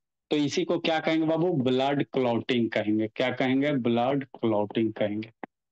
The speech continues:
तो ये बाबू जितना सिंपल से होना, समझाना था, हम आपको समझा दिए। बाकी आप वीडियो वगैरह देखिएगा तो आधा चीज आपको समझ में नहीं आएगा, है ना?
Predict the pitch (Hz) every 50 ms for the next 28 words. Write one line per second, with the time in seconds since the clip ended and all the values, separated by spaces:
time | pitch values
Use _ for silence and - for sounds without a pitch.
0 | _ - - 143 139 151 170 175 156 160 160 160 175 160 139 139 135 156 147 160
1 | 156 - 165 156 147 147 165 156 143 - 175 160 127 135 139 143 143 147 147 -
2 | - - 139 135 131 131 131 135 143 143 139 - 156 147 139 139 127 117 - _
3 | - 139 131 - - 120 117 110 107 - 104 101 101 101 117 113 113 123 120 120
4 | - 156 151 143 139 135 131 131 131 143 143 135 139 135 143 139 139 135 143 135
5 | - 147 147 147 147 143 151 131 127 120 131 131 - - 127 123 127 123 - 135
6 | 127 - 123 120 120 117 110 110 113 107 107 104 101 104 101 _ _ - - 196
7 | 240 180